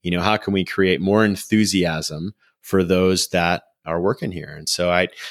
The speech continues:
you know, I, I think to a certain extent that question is always being asked anyway as it relates to, you know, productivity and output. Um, but, you know, here, here's a way to get there,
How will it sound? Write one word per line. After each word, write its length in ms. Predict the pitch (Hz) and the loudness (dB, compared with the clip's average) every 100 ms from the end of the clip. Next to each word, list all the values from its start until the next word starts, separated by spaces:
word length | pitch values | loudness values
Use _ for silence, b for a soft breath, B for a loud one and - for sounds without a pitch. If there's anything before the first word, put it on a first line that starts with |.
| B | B
you 60 | 107 | 2
know, 60 | |
I, 100 | 107 110 | 2 2
I 80 | 117 | 2
think 200 | 127 113 | 2 2
to 80 | |
a 60 | 104 | 0
certain 220 | - 123 | 2 0
extent 340 | 95 - 98 85 | 0 -2 -2 -2
that 160 | 90 | -2
question 320 | - 95 - | 0 0 0
is 120 | 92 98 | 0 2
always 260 | 104 101 | 4 2
being 260 | 87 92 90 | 0 -2 0
asked 280 | 87 87 - | -2 -4 -4
anyway 520 | 107 117 101 85 82 | 0 2 2 0 0
as 120 | 90 87 | -2 -2
it 60 | |
relates 400 | 90 98 95 - | -2 0 0 -2
to, 180 | - 90 - B B - | 0 -2 -2 B B -8
you 80 | 92 | -6
know, 120 | 85 | -6
productivity 720 | - 101 95 - 104 90 87 | 0 0 0 0 0 0 0
and 100 | 87 | 0
output. 440 | 90 - 92 87 - B B - | -2 -2 -2 -2 -4 B B -8
Um, 360 | 90 90 85 76 | -2 0 -2 0
but, 300 | 135 104 82 | 2 2 0
you 100 | 101 | -2
know, 120 | 87 | -2
here, 320 | 87 120 113 90 | 0 2 2 2
here's 320 | - 120 101 | 0 2 4
a 100 | 101 | 2
way 420 | 92 92 92 95 | 2 2 4 2
to 180 | 90 90 | 0 -2
get 340 | 82 110 - 82 | -2 -2 -2 -4
there, 440 | 80 78 90 113 | -2 0 -2 -2